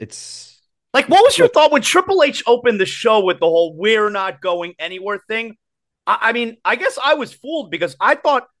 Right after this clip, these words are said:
Speaker 2: I thought that was, like, a message to everybody that he
Speaker 1: Right.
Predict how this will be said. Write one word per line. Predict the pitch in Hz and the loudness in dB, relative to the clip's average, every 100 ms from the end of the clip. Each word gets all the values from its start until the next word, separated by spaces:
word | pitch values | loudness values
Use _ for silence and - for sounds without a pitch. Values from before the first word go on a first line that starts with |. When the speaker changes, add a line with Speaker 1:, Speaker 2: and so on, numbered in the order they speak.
| _ _ | _ _
Speaker 2:
I | - 339 | -6 -2
thought | 453 480 | -2 -2
that | 269 247 | 2 2
was, | 247 | 2
like, | 240 220 | -2 -2
a | 180 | -6
message | 175 202 - 208 147 - | -6 -8 -6 -10 -10 -10
to | 156 | -6
everybody | 151 151 139 139 135 | -6 -6 -6 -6 -6
that | 123 _ - | -10 _ -12
he | 294 285 143 95 92 _ - | -6 -6 -8 -14 -20 _ -8
Speaker 1:
Right. | 101 - | -8 -10